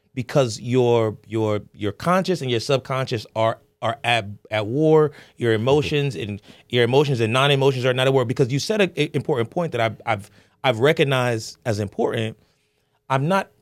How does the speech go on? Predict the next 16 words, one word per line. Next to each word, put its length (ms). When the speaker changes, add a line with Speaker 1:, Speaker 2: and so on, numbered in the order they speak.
Speaker 1:
I'm 220
not 160
emotionally 460
detached, 680
which 160
doesn't 260
mean 120
I 60
don't 200
care. 600
It 180
just, 160
I 140
realize 360
that 80
sometimes 420